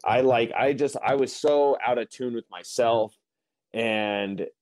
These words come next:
I just, I, when I went into that fight, I just, I, I don't feel like I had, I didn't have my normal energy I do when I,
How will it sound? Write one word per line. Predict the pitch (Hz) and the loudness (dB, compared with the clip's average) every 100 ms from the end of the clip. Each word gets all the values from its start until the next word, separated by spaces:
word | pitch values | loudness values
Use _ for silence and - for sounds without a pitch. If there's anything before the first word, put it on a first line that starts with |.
| _ | _
I | 101 82 101 | -4 0 0
just, | 120 120 | 0 -2
I, | - 110 | -2 -2
when | 113 117 | 0 0
I | 117 | 0
went | 135 | 2
into | 139 131 | 2 2
that | 120 - | 0 0
fight, | 120 123 120 | 0 2 2
I | 113 | 0
just, | 110 113 | -2 -6
I, | - 107 117 113 - | -4 -2 0 0 -2
I | 104 120 | -2 -2
don't | 127 127 - | -2 -6 -2
feel | 131 | 2
like | 123 113 - | 2 2 0
I | 110 - | -4 -2
had, | 113 117 117 113 _ _ _ _ _ _ _ _ _ _ _ _ _ | -2 0 -2 -4 _ _ _ _ _ _ _ _ _ _ _ _ _
I | 117 | 0
didn't | 135 135 | 0 0
have | - 123 127 | -4 -2 0
my | 123 104 | 0 -4
normal | 107 110 117 117 95 | -2 0 0 0 -2
energy | 110 117 107 104 | -4 -4 -2 -2
I | 95 | -2
do | 107 113 | -2 -2
when | 104 | -2
I, | 98 | -4